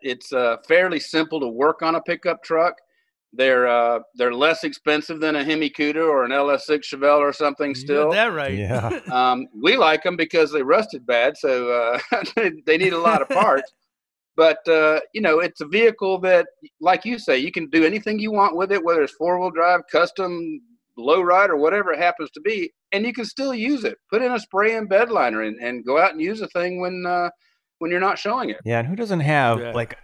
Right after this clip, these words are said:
Speaker 3: just a ton of memories from when they were a kid or growing up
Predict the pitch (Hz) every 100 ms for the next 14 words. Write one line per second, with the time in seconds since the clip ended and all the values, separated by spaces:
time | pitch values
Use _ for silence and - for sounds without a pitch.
0 | - 160 - 98 - 151 147 127 127 127
1 | 101 - 110 107 104 101 92 80 - 127
2 | 117 95 90 117 107 104 104 101